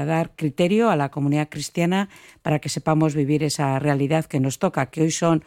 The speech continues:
otros retos distintos de los de hace veinte, treinta. Él habla mucho de que no estamos ante un momento de cambio, sino ante un cambio de época,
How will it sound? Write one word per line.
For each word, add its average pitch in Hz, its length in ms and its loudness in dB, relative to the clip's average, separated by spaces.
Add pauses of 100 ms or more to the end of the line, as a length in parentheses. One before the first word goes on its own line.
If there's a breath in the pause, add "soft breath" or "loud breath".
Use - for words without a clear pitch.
(260 loud breath)
otros 156 300 0
retos 202 320 0
distintos 156 480 -2
de 143 80 0
los 135 140 -4
de 160 80 0
hace 156 180 -2
veinte, 160 400 0
treinta. 165 440 -2 (260 loud breath)
Él 165 100 2
habla 160 180 4
mucho 175 300 -2
de 143 100 -2
que 156 100 -4
no 151 80 2
estamos 156 360 -2
ante 151 260 -2
un 147 140 0 (320 loud breath)
momento 160 320 2
de 147 80 0
cambio, 165 320 -2
sino 143 220 0
ante 143 180 -4
un 147 300 0 (300 loud breath)
cambio 165 320 4
de 151 100 2
época, 233 440 -2